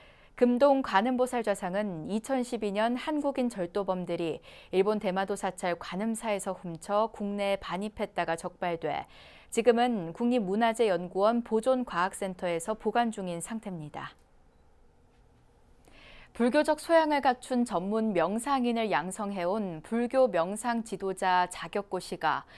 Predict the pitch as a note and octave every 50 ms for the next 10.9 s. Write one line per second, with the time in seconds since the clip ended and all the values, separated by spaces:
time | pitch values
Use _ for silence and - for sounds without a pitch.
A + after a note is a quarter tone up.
0 | - - - - - - - G4 F#4 B3 B3+ B3+ C4+ C4+ C4 C4 B3+ - - G3+
1 | G3+ A3+ C#4 D4+ D4+ D4 D4+ D4 C#4 - B3 A#3+ A#3 G#3+ F3+ F3+ G3 - - B3+
2 | - B3 A3 G#3 G#3+ G#3 - F#3+ G3 - A3+ G#3 G3 F#3 F3 E3 E3 E3 - -
3 | C4 B3+ A#3+ - E3+ - - - E3 D#3 D#3 D3+ - C#3+ C#3+ C#3+ - - - -
4 | - - - - - - - - - - G#3+ B3+ D4 D4 D4+ C#4+ - D4+ D#4 -
5 | - D#4+ D4+ - C4 A#3 A3+ G3 F#3+ G#3 A3+ G#3 F3+ B3 - - - - - -
6 | - F4 F4 F4 E4 E4 D4+ C#4 B3+ B3 B3+ A#3+ A3+ A3+ - - E4 - - -
7 | D4+ C#4+ C4 B3 B3 G#3+ F#3 F3+ F#3 F3+ F#3+ A3 A#3+ B3 - - G3+ G#3 A3+ A#3
8 | C4+ C#4 C4+ B3 B3 A#3 A#3 A3 G#3+ G#3 - - A#3 A#3+ B3 - C4 B3 - A3
9 | G3+ G3 F#3+ F#3 F3 F3 F3 F3+ - - - - D#4 D4 C#4 B3+ - - A#3 G3+
10 | E3 D3 D#3+ F3 F#3 F#3+ F#3+ F#3 E3+ D#3 E3 F3 F#3+ G#3 A3+ A#3+ B3